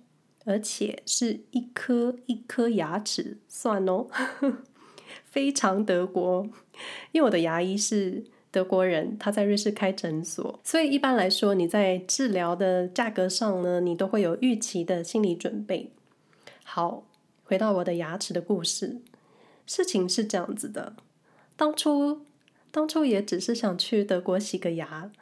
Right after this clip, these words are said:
没想到演-，没想到就演变成今天这个局面。听起来好像有点严重，但是对我来说确实是这辈子 <laughs> 都没料到的体验。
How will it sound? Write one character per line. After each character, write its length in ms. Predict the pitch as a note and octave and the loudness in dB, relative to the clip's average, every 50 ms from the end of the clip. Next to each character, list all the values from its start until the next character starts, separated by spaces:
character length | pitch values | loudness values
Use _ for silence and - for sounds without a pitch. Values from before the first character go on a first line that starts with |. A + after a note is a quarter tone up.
| - - - - - _ - _ _ | -20 -20 -20 -20 -20 _ -20 _ _
没 120 | - G#3+ F#3+ | -6 -4 0
想 200 | G#3 B3+ A3 G3 | 2 2 2 4
到 120 | A#3 A#3+ | 4 4
演-， 320 | A#3+ A3 G3+ F#3 F3 E3 - - - - - | 4 4 2 2 0 -2 -4 -8 -14 -8 0
没 140 | - G3+ A3+ | 4 4 4
想 180 | B3 B3+ A3+ F#3+ | 6 4 4 4
到 160 | G3+ B3 C4 | 4 4 2
就 140 | B3 B3+ B3+ | 4 4 2
演 240 | A#3+ G#3 E3+ D#3 D#3 | 2 2 2 0 0
变 220 | D#3+ A#3 A#3+ G#3 | 2 2 4 4
成 300 | G3+ - - F#3 E3+ F3 | 2 2 2 0 0 0
今 180 | - - B3 B3 | 0 0 0 2
天 180 | A#3+ B3 B3 | 2 2 2
这 80 | A#3+ B3 | 2 2
个 120 | G#3+ F#3+ | 0 0
局 280 | F#3 F#3+ A3 F3 D#3+ E3 | 0 0 0 0 0 0
面。 300 | F3 G3 A3 A3 F#3 - A3+ G#3 - - _ _ _ _ _ _ _ - - - - - - - - _ _ _ _ | 0 2 2 0 0 -2 -6 -10 -12 -14 _ _ _ _ _ _ _ -20 -20 -20 -20 -20 -20 -20 -20 _ _ _ _
听 140 | - - G4 | -4 -2 0
起 120 | G4 - | 2 4
来 120 | G#3+ F#3 F3+ | 4 4 2
好 140 | F3+ F#3 F3+ | 2 0 2
像 140 | G3+ A3 | 2 4
有 40 | G#3+ | 4
点 180 | G#3+ G3+ E3+ E3 | 4 4 2 0
严 220 | D#3+ D#3+ D#3 E3 | 0 -2 -2 -2
重， 340 | F3+ G3 A#3+ A3 F3 - - - _ _ _ _ _ _ _ _ _ _ | -2 0 0 0 0 -2 -6 -12 _ _ _ _ _ _ _ _ _ _
但 140 | - C#4 C4 | -2 -2 0
是 140 | C4+ C#4 | 0 0
对 100 | C4 A3+ | 2 4
我 100 | B3 G#3+ | 4 4
来 160 | F3 D#3+ D#3 D#3+ | 4 2 2 0
说 260 | F3 - - G3+ F#3+ | 0 0 0 0 0
确 180 | G3+ - - A3+ | 0 0 0 0
实 240 | G#3+ - F#3+ F3 E3+ | 0 0 -2 0 0
是 600 | E3+ - - - G#3+ F#3+ F#3 F3+ F3 F3 F3 - - _ - - - - _ - | 0 -2 -2 0 0 2 2 2 2 0 -2 -6 -14 _ -20 -20 -20 -20 _ -2
这 140 | - C#4 | 0 0
辈 360 | B3 B3+ - A#3+ G#3+ E3+ E3+ F#3 | 0 2 2 2 2 2 2 -2
子 360 | - - - - - - G#3 G#3+ G#3+ - | -4 -8 -10 -6 -2 0 0 0 -2 -4
<laughs> 160 | - - _ _ | -6 -14 _ _
都 100 | - B3+ | 2 4
没 180 | A#3 F#3+ F3+ F#3 | 4 4 4 4
料 220 | G#3 A3+ A3 G#3+ | 4 4 4 4
到 220 | A3 A#3 A3 G3+ | 4 4 4 4
的 100 | - - | 2 0
体 240 | G#3+ - - - - G#3+ | -2 -4 -6 -8 -4 -2
验。 220 | G#3+ G3+ G3 A3+ | 0 0 -2 -2